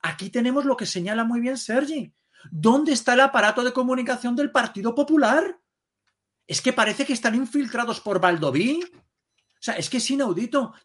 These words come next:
Tienes un caso como el de Esperanza Aguirre para mañana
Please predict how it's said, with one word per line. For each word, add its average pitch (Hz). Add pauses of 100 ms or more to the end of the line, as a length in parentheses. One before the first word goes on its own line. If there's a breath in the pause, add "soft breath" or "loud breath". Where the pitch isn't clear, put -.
Tienes 285
un 277
caso 151
como 220
el 220
de 214
Esperanza 240
Aguirre 196
para 196
mañana 202